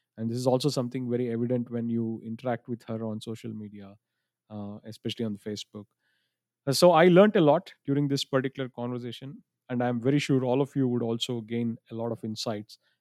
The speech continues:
in, uh, doing science and also thinking about science, uh, from a slightly different perspective, uh, which is very illuminating and also fascinating.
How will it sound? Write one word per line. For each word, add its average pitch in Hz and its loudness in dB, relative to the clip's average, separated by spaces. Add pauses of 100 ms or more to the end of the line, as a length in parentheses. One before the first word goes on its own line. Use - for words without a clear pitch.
(180)
in, 120 0
uh, 117 0
doing 147 2
science 139 0
and 117 -6
also 127 -4
thinking 143 -6
about 120 -6
science, 113 -10 (440)
uh, 117 -2
from 127 -2
a 120 -2
slightly 190 -4
different 139 -6
perspective, 127 -4 (320)
uh, 110 -6
which 110 -8
is 110 -6
very 131 0
illuminating 127 0
and 107 -14
also 104 -10
fascinating. - -18